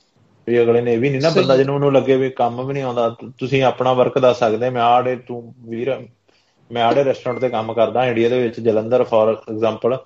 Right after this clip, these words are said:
Speaker 1: ਤੂੰ ਇਹਦੇ review check ਕਰ ਲਾ। ਬੰਦਾ ਏਦਾਂ ਅਗਲੇ ਨੂੰ
Speaker 2: ਠੀਕ ਹੈ
Speaker 1: ਕਨਵਿੰਸ
Speaker 2: ਜੀ।
Speaker 1: ਕਰ ਲੈਂਦਾ। ਜਾਂ ਤੂੰ ਇ-, ਇੱਥੇ call ਲਾ ਕੇ ਪੁੱਛ ਲਾ ਵੀ ਤੁਹਾਡਾ, ਜਾਂ ਕਿਸੇ ਤੋਂ ਪਤਾ ਕਰ ਲਾ ਸ਼ੈਫ ਕੌਣ ਆ
Speaker 2: ਠੀਕ।
Speaker 1: ਜਾਂ ਏਦਾਂ, ਏਦਾਂ।
Speaker 2: ਓ-, ਓਕੇ
Speaker 1: So,
Speaker 2: ਸਰ, ਓਕੇ।
Speaker 1: ਹੂੰ, ਹੂੰ। ਐਫਰਟ ਮਾਰਨੀ ਪੈਂਦੀ ਭਾਜੀ, ਕੰਮ ਹੋ ਜਾਂਦੇ ਆ, ਵੀ ਐਫਰਟ ਮਾਰਨੀ ਪੈਂਦੀ ਆ।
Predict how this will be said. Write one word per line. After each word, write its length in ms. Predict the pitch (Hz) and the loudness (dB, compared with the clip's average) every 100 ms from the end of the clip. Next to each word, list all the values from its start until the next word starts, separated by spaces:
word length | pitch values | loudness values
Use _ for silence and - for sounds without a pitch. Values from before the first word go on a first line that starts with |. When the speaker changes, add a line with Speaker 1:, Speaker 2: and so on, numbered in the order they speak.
| _ _ _ | _ _ _
Speaker 1:
ਤੂੰ 180 | 135 127 | 0 2
ਇਹਦੇ 180 | 131 135 | 4 4
review 260 | 113 123 | 2 0
check 240 | 135 120 - | 0 -2 0
ਕਰ 160 | 98 | -2
ਲਾ। 220 | 92 87 - _ _ _ _ _ - | -2 -6 -8 _ _ _ _ _ -8
ਬੰਦਾ 220 | 107 117 | -2 0
ਏਦਾਂ 220 | 110 120 | 0 -2
ਅਗਲੇ 120 | 113 | -2
ਨੂੰ 80 | 117 | 2
Speaker 2:
ਠੀਕ 160 | 190 180 | 2 2
ਹੈ 40 | |
Speaker 1:
ਕਨਵਿੰਸ 140 | - 160 | 0 2
Speaker 2:
ਜੀ। 40 | |
Speaker 1:
ਕਰ 160 | 120 107 | 2 2
ਲੈਂਦਾ। 400 | 104 95 95 - _ _ - 120 | -2 -2 -4 -6 _ _ -8 0
ਜਾਂ 160 | 120 | 0
ਤੂੰ 200 | 120 120 | 0 -2
ਇ-, 60 | 113 - | -4 -6
ਇੱਥੇ 180 | 127 143 | -2 -2
call 320 | - 117 113 | 2 2 4
ਲਾ 160 | 117 113 | 2 2
ਕੇ 140 | 113 | -2
ਪੁੱਛ 360 | 107 - 107 - | -8 -8 -8 -4
ਲਾ 160 | 107 | -4
ਵੀ 140 | 104 104 | -4 -4
ਤੁਹਾਡਾ, 520 | 104 101 95 98 98 | -6 -4 -4 -4 -4
ਜਾਂ 160 | 101 95 | -6 -6
ਕਿਸੇ 240 | 104 104 | -6 -4
ਤੋਂ 100 | 98 | -4
ਪਤਾ 240 | 101 107 | -2 0
ਕਰ 180 | 110 101 | 0 0
ਲਾ 120 | 98 | 0
ਸ਼ੈਫ 300 | 98 104 92 | -2 -2 -4
ਕੌਣ 280 | 95 95 101 | -2 -2 -2
ਆ 60 | 95 | -4
Speaker 2:
ਠੀਕ। 20 | |
Speaker 1:
ਜਾਂ 100 | 92 | -6
ਏਦਾਂ, 220 | 87 87 - _ _ _ _ - | -8 -10 -16 _ _ _ _ -2
ਏਦਾਂ। 400 | 220 220 202 175 | 2 4 2 2
Speaker 2:
ਓ-, 140 | - | 4
ਓਕੇ 180 | 220 165 | 4 4
Speaker 1:
So, 60 | 165 | 4
Speaker 2:
ਸਰ, 160 | 175 | 2
ਓਕੇ। 320 | 175 - 165 160 _ _ 120 | -2 -6 -14 -14 _ _ -12
Speaker 1:
ਹੂੰ, 100 | 110 | -10
ਹੂੰ। 180 | 104 95 - | -12 -14 2
ਐਫਰਟ 280 | 135 151 190 | 2 4 4
ਮਾਰਨੀ 360 | 180 160 151 160 | 4 4 2 2
ਪੈਂਦੀ 280 | 151 139 | 2 2
ਭਾਜੀ, 260 | 170 165 143 | 2 2 0
ਕੰਮ 280 | 151 135 143 | -4 -6 -6
ਹੋ 160 | 151 | -8
ਜਾਂਦੇ 320 | 147 113 127 147 | -10 -10 -10 -8
ਆ, 280 | 147 143 127 | -8 -12 -14
ਵੀ 260 | 123 123 135 | -14 -12 -8
ਐਫਰਟ 280 | 131 147 139 | -8 -8 -8
ਮਾਰਨੀ 320 | 123 110 107 | -6 -6 -10
ਪੈਂਦੀ 340 | 101 92 | -14 -14
ਆ। 80 | 98 | -14